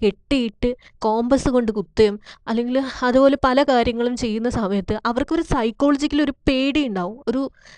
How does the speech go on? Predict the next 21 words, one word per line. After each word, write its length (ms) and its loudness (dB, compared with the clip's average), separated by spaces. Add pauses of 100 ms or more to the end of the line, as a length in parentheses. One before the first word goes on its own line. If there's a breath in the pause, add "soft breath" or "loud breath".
(300 soft breath)
എന്താ 320 0
പറയണ്ടേ, 480 0 (100)
ആ 160 0
ഒരു 160 2
അവസ്ഥ 440 -2 (140)
ഒരിക്കലും, 540 -2 (760)
ഏ, 360 2
ഈ 200 0 (540)
പ-, 280 2
ഏ, 140 4
മറ്റുള്ളവർക്കത് 580 2
മനസ്സിലാവണമെന്നില്ല. 680 0
അപ്പൊ 260 0
ആ 60 0
ഒരു 160 0
സൈക്കോളജിക്കലി 640 0
അവർക്കാണെങ്കിൽ 460 0
അച്ഛനും 360 -4
അമ്മേനും 380 -2
വി-, 340 -4
ഏ, 40 -4